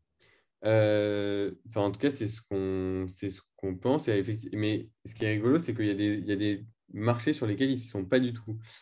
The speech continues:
Par exemple, en France, on est super fort pour, euh, le marketing d'influence,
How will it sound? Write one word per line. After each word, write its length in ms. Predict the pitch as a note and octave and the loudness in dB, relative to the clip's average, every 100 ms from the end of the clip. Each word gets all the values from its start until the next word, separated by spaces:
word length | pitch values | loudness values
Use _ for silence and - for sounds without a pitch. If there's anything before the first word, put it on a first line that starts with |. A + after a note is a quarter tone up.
| _ | _
Par 100 | G#2 | 2
exemple, 360 | A2 A2+ D#3+ - | 4 6 4 2
en 120 | G#2+ | 0
France, 360 | A2 C3 D3+ - | 0 0 0 0
on 100 | G2 | -2
est 60 | |
super 460 | G2 - D3 D3 C3+ | -2 -8 0 2 2
fort 380 | - B2+ C3+ - | 4 4 2 -2
pour, 320 | B2+ B2+ A#2 | 2 4 4
euh, 280 | G#2 G2+ G2 | 4 4 4
le 100 | G#2 | 2
marketing 460 | A2 A2+ A2+ A2+ | 2 2 -2 0
d'influence, 680 | A#2 A2 A2 A2 A#2 A#2+ - | 2 2 2 2 2 0 -8